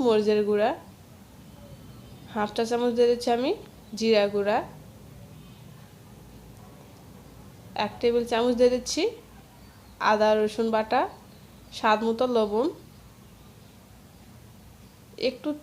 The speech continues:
তেল দিয়ে দিচ্ছি আমি যাতে ভাজার সময় তেল কম খায়, কম লাগে যেন, এই জন্য।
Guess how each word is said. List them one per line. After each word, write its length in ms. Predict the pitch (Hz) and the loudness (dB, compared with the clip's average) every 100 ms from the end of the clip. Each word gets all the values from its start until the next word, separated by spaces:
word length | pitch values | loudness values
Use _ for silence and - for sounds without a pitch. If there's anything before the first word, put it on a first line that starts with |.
| 240 | 4
তেল 180 | 220 226 226 | 4 4 4
দিয়ে 120 | 226 | 4
দিচ্ছি 220 | 233 226 254 233 | 2 -2 0 0
আমি 140 | 269 415 - - - - - - - - - - - - - - - - - 220 | 0 -4 -8 -20 -20 -20 -20 -20 -20 -20 -20 -20 -20 -20 -20 -20 -20 -20 -6 -2
যাতে 200 | 214 277 285 | 0 2 2
ভাজার 260 | 240 214 214 | 2 2 0
সময় 200 | 233 247 247 | -2 -4 0
তেল 140 | 220 220 - | -2 -2 -4
কম 120 | 214 214 | -4 -4
খায়, 220 | - 214 370 - - - - - - - - | -2 -2 -2 -8 -20 -20 -20 -20 -20 -20 -6
কম 120 | 226 220 214 | -4 0 0
লাগে 200 | 214 208 | 0 -2
যেন, 120 | 214 220 277 | -2 -2 -2
এই 80 | 220 202 | -2 -2
জন্য। 180 | 202 | -6